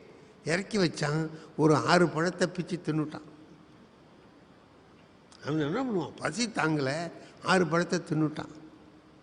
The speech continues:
கொண்டு போய் கொடுத்தான். ரசீது வாங்கிட்டு சொன்னாங்க ஐயா அப்படின்னு கொண்டு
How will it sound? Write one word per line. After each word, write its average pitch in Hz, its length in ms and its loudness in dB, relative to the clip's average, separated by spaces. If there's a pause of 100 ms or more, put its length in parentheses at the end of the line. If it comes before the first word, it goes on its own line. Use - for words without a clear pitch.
(880)
கொண்டு 208 260 4
போய் 208 160 10
கொடுத்தான். 156 400 2 (3000)
ரசீது 202 420 8
வாங்கிட்டு 180 340 6
சொன்னாங்க 151 260 4
ஐயா 135 520 0 (440)
அப்படின்னு 151 440 4
கொண்டு 139 580 2